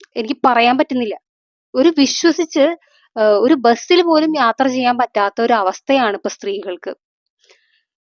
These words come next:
ഇങ്ങനെ ഒരു കാഴ്ച കാണുമ്പോ ഓരോരുത്തരുടെയും, ഓരോ പെൺകുട്ടികളുടെയും അല്ലെങ്കിൽ ഓരോ സ്ത്രീകളുടെയും ഉള്ളിലുണ്ടാകുന്ന ആ ഒരു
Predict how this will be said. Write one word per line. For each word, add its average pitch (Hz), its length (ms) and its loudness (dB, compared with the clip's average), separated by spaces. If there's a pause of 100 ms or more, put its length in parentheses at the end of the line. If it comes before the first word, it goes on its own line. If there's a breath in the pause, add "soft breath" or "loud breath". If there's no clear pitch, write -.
(140)
ഇങ്ങനെ 339 220 4
ഒരു 370 180 4 (120)
കാഴ്ച 262 420 2
കാണുമ്പോ 240 760 -2 (100)
ഓരോരുത്തരുടെയും, 330 1040 4
ഓരോ 330 260 2
പെൺകുട്ടികളുടെയും 262 680 -2
അല്ലെങ്കിൽ 254 200 -4
ഓരോ 285 180 4
സ്ത്രീകളുടെയും 254 920 -2
ഉള്ളിലുണ്ടാകുന്ന 247 680 0
ആ 254 60 0
ഒരു 262 240 -2